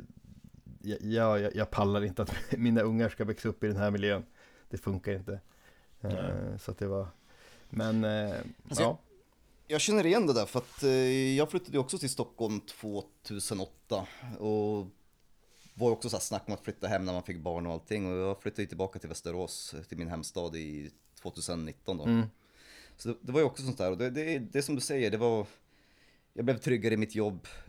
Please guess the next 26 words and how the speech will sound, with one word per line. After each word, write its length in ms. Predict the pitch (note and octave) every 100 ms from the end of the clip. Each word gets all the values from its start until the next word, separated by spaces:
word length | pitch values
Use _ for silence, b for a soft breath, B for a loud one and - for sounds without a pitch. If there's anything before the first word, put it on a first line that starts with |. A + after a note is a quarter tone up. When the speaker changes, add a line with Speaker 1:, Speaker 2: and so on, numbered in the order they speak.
| -
Speaker 3:
det 220 | - G2+
gick 160 | A#2 A#2
att 80 | A2
jo-, 180 | G#2+ -
jobba 220 | A#2 F#2+
på 120 | G2
distans, 1000 | F2 F#2 G2 F#2 F2+ F#2+ - - - -
åka 300 | - G#2 - F#2+
in 200 | F#2+ F2+
om 160 | F#2
det 80 | E2+
behövdes. 840 | D#2 D#2+ D#2+ D2+ D#2+ - - - -
Eh, 540 | E2 D#2 D2+ C2 A#1+ G#1 - _ _ _ _
ja, 100 | A2
som 100 | G#2+
sagt, 220 | A#2 -
man, 160 | A2 G#2+ G#2+
man, 560 | A2+ A2+ A2+ G#2+ G#2 - -
föräldrarna, 560 | - A2+ G#2+ G#2 G#2 -
ens 400 | F#2+ G2 - -
föräldrar 360 | G#2+ G2 F#2+
liksom 260 | F#2 - F#2
sjunger 280 | - F#2 F2
kanske 280 | F2+ E2 -
på, 160 | -
på, 200 | - F2